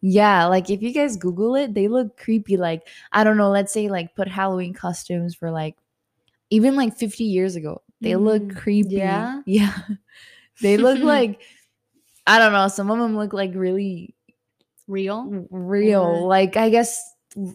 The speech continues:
Speaker 1: real scary.
Speaker 2: Mm. Yeah, there's some people who really go out. <laughs>
Speaker 1: Yeah. Yeah.
Speaker 2: Mm-hmm. And that's good, 'cause I remember one year I didn't,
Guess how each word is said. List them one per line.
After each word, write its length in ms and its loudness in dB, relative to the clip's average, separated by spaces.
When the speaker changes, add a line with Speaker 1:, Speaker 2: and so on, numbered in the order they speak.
Speaker 1:
real 260 2
scary. 760 -4
Speaker 2:
Mm. 520 -2
Yeah, 360 -4
there's 160 -6
some 160 -4
people 260 -2
who 120 -2
really 260 -4
go 220 -4
out. 260 -6
<laughs> 340 -2
Speaker 1:
Yeah. 420 6
Yeah. 340 4
Speaker 2:
Mm-hmm. 180 -6
And 140 -2
that's 180 2
good, 200 -4
'cause 120 -2
I 120 4
remember 300 -2
one 220 -4
year 220 -2
I 160 -4
didn't, 360 -12